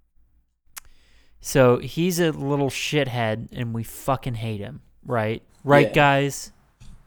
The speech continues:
Speaker 1: Um,
Speaker 2: Yeah, he was, he was not, not, not cool.
Speaker 1: he was a, he was a very bad guy. We don't like him.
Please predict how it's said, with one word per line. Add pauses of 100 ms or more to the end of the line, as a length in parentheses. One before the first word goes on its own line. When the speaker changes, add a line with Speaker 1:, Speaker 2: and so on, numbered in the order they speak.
(400)
Speaker 1:
Um,
Speaker 2:
Yeah,
he
was,
he
was
not,
not,
not
cool. (520)
Speaker 1:
he
was
a,
he
was
a
very
bad
guy. (140)
We
don't
like
him.